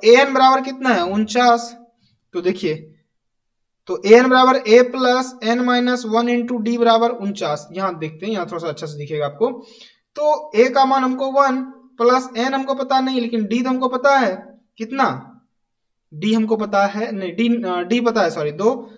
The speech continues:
तो ये कितना हो गया, उनचास आया। चलिए, तो ये क्या हो जाएगा भाई,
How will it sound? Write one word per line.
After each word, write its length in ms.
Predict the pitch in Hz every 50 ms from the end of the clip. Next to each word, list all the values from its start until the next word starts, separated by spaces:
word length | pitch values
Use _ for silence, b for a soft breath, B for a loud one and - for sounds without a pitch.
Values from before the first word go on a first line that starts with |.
| B B B
तो 80 | 185
ये 120 | 196 214 220
कितना 220 | 247 240 254 254
हो 60 | 220
गया, 140 | 196 185 170 165
उनचास 460 | 175 185 185 190 214 220 247 240 247
आया। 240 | 240 240 247 262 277 262 - - - _ _ _ _ _ _ _ _ _ _ -
चलिए, 340 | - 185 165 156 147 151 156 151 156 - _ _ _ _ _ _ _ _ _ _ _ _ _ _ _ _ _ _ _ _ _ _ b b b b b _ -
तो 260 | 214 226 226 226 220
ये 140 | 208 220 233
क्या 160 | 240 247 247 247
हो 120 | 247 247
जाएगा 320 | 233 240 240 240 240 247
भाई, 180 | 226 233 240